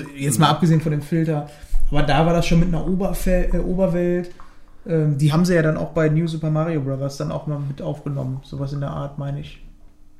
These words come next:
Speaker 1: Gab's auch so eine ähnliche Oberwelt. Aber da war der Stil auch schon relativ gut vorgegeben irgendwie.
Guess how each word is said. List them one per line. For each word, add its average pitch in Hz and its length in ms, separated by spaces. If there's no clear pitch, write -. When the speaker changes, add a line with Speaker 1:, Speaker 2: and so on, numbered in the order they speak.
Speaker 1:
Gab's 135 180
auch - 140
so 151 100
eine 151 240
ähnliche 170 400
Oberwelt. 143 540
Aber 143 140
da 147 120
war 170 80
der 170 100
Stil 214 280
auch 180 120
schon 180 220
relativ 175 500
gut 160 100
vorgegeben 196 800
irgendwie. 185 600